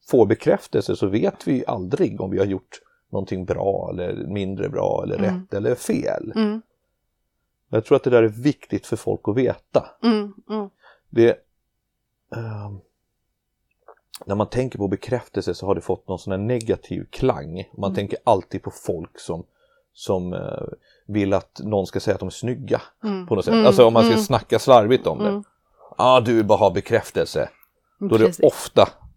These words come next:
Speaker 1: att någon har varit snygg på bild.
Speaker 2: Mm, mm.
Speaker 1: Men det, så är det ju inte.
Speaker 2: Nej.
Speaker 1: Så är det absolut inte. Utan bekräftelse, det är bara ett kvitto på att du har gjort någonting liksom som, som någon tycker är bra eller att du är på rätt väg.
Speaker 2: Mm.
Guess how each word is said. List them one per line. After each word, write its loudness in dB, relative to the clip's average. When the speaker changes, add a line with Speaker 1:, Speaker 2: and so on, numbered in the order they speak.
Speaker 1:
att 0
någon -2
har -2
varit -2
snygg -6
på -4
bild. -4
Speaker 2:
Mm, 0
mm. -4
Speaker 1:
Men 2
det, 2
så 4
är 0
det -4
ju -4
inte. -4
Speaker 2:
Nej. -2
Speaker 1:
Så 2
är 8
det 2
absolut 0
inte. -10
Utan -8
bekräftelse, -2
det -2
är -6
bara 0
ett -16
kvitto -8
på -10
att -12
du -8
har -6
gjort -10
någonting -14
liksom -20
som, -16
som -6
någon -6
tycker -6
är 0
bra 6
eller 4
att -2
du 0
är -2
på -4
rätt -10
väg. -8
Speaker 2:
Mm. -2